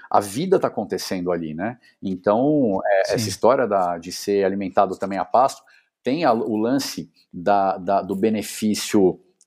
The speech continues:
Speaker 1: animal, porque ele é um animal saudável, tem o lance do benefício humano, porque o humano vai comer um animal que é saudável e vai ingerir saúde com aquilo, e tem o lance do meio ambiente, tem o lance do meio ambiente, ele não tem culpa nenhuma pelo problema
Speaker 2: Uhum.
Speaker 1: do meio ambiente, o gado que é
Speaker 2: Sim.
Speaker 1: criado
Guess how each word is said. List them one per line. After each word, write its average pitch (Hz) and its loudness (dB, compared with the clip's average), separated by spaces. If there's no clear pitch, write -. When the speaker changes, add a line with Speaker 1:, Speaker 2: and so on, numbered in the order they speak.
Speaker 1:
animal, 113 4
porque 120 -8
ele 135 4
é - 4
um 107 0
animal 101 0
saudável, 101 0
tem 147 -4
o 131 0
lance 123 0
do 117 -2
benefício 110 -2
humano, 131 4
porque - -2
o 123 4
humano 175 2
vai 117 4
comer 131 2
um 113 0
animal 107 2
que 107 -6
é - -2
saudável 113 0
e 107 -4
vai 120 0
ingerir 110 -2
saúde 104 0
com 107 0
aquilo, 202 -2
e 254 2
tem 220 4
o 254 4
lance 208 2
do 107 -2
meio 101 0
ambiente, 85 -8
tem 196 2
o 185 2
lance 147 0
do 123 -4
meio 135 0
ambiente, 117 -2
ele 117 4
não 135 0
tem 135 4
culpa 143 4
nenhuma 131 0
pelo 98 2
problema 101 -4
Speaker 2:
Uhum. 95 0
Speaker 1:
do 98 0
meio 95 -2
ambiente, 92 -8
o 87 -10
gado 98 2
que - -8
é - 2
Speaker 2:
Sim. - -4
Speaker 1:
criado 104 0